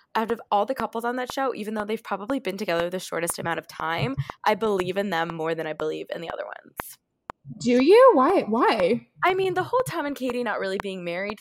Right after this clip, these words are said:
Speaker 1: thing. I don't know if we're gonna go there,
Speaker 2: Oh my
Speaker 1: but
Speaker 2: We are going there. We are going there. <laughs>
Speaker 1: Um, and I mean, I don't know. Like, everyone else is, be-, maybe 'cause they've been together so long, they have so much history and we've seen too much. Whereas Stassi and Beau, we've kind of seen them have issues,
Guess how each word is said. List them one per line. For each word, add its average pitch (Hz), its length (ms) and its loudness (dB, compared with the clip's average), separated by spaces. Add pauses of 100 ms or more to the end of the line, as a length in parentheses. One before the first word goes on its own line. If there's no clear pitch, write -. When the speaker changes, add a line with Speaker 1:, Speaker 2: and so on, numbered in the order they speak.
Speaker 1:
thing. 220 480 -6
I - 80 -6
don't 208 80 -6
know 190 80 -4
if 175 100 -10
we're 180 80 -8
gonna 175 140 -6
go 165 140 -2
there, 170 560 0 (100)
Speaker 2:
Oh - 20 0
my 175 240 0
Speaker 1:
but 180 220 2
Speaker 2:
We 311 80 10
are 294 160 10
going 262 340 4
there. 190 240 6
We 240 140 8
are 220 140 10
going 202 260 2
there. 240 380 -4
<laughs> - 60 -6 (300)
Speaker 1:
Um, 349 280 6 (140)
and 349 140 4
I 359 120 2
mean, 381 220 2 (120)
I 349 80 0
don't 403 140 -2
know. 392 200 2
Like, 220 200 -2
everyone 262 280 -2
else 240 220 -2
is, - 160 -12
be-, - 220 -8
maybe 226 200 -2
'cause 240 260 -4
they've 220 140 -2
been 254 140 -4
together 262 280 -2
so 269 140 -6
long, 269 200 -4
they 220 120 -6
have 185 140 -6
so - 200 -6
much 165 180 -6
history 185 300 -6
and 180 80 -4
we've 165 140 -4
seen 190 340 -4
too 311 160 -8
much. 370 340 -2 (340)
Whereas 240 320 0
Stassi 214 420 -2
and 208 100 -4
Beau, 240 200 4
we've 214 160 -4
kind 202 180 -4
of 180 80 -6
seen 208 200 -6
them 190 100 -6
have 185 160 -2
issues, 202 380 -4